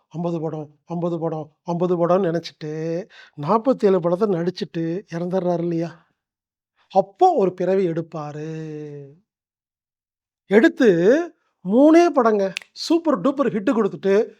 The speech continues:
இறந்து விடுவார். மொத்தமா மூணு படம் தான் நடிப்பார். எல்லாருக்கும் ஆச்சரியமா இருக்கும். அருமையான ஹீரோங்க, மூணே படத்துல, ச்சே, இழப்புன்னு எல்லாரும் சொல்லிக்குவாங்க.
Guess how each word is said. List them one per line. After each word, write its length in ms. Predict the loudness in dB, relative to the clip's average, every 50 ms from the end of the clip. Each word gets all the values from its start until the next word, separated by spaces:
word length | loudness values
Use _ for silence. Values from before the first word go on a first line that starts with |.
| _ _
இறந்து 420 | -8 -6 -6 -4 -4 -4 -2 -2 -2
விடுவார். 840 | 0 0 0 0 0 2 2 2 2 2 2 0 -2 -6 -10 _ _ _ _ _ _ _ _ _ _ _ _ _ _ _ _ _ _ _ _ _ _ _ _ _ _ _ _ _ _ _ _ _ _ _ _ _ _ _ _ _ _ _
மொத்தமா 320 | -12 -8 -2 2 4 4
மூணு 240 | 4 6 6 4 4
படம் 180 | 4 4 2 2
தான் 100 | 2 0
நடிப்பார். 380 | 0 -2 -6 -10 -14 -16 -16 _ _ _ _ _ _ _ _ _ _ _
எல்லாருக்கும் 400 | -6 -6 -6 -4 -4 0 0 0
ஆச்சரியமா 360 | 0 -2 -4 -2 0 2 0
இருக்கும். 300 | 0 0 -4 -12 _ _ _ _ _ _ _ _ _ _ _ _ _ -20 _ _ _ _ _ _ _ _ _ _ _ _ _ _ _ _
அருமையான 560 | _ _ -4 -2 0 0 2 4 4 4 4
ஹீரோங்க, 640 | 4 2 2 0 0 0 -2 -2 -6 -8 -10 -16 _ _ _ _ _ _ _ _ _ _ -20 _ _ _ _ _ _ _ _ -2
மூணே 300 | 0 2 2 4 2 4
படத்துல, 440 | 2 2 0 0 -4 -4 -6 -6 -8 -12 -18 _ _ _ _ _ _ _ _ _ _ _ _ -14
ச்சே, 80 | -14 -14 -14 _ _ _ _ _ _ _ _ _ _ _ _ _ _ _ _ _
இழப்புன்னு 380 | 0 0 0 0 0 -2 -2 -2
எல்லாரும் 400 | 0 2 2 0 0 -2 -2 -2
சொல்லிக்குவாங்க. 540 | -2 -2 0 0 0 -2 -4 -8 -12 -14